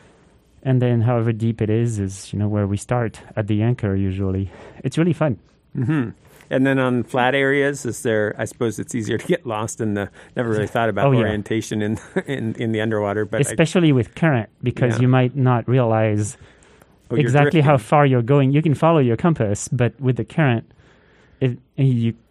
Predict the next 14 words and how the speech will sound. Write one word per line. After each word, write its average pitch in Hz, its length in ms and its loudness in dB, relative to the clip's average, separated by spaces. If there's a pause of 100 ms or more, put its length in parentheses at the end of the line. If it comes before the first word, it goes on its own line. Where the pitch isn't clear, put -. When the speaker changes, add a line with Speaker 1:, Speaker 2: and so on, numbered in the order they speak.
(340)
Speaker 1:
the 123 160 0
same 139 240 2
amount 117 260 4
of 107 140 0
effort 104 400 -2
can 98 420 -4
move 120 280 0
you 104 400 0 (360)
two 135 140 0
hundred 113 320 2
feet 117 240 -2
one 113 220 0
way 101 240 0
and 95 240 -2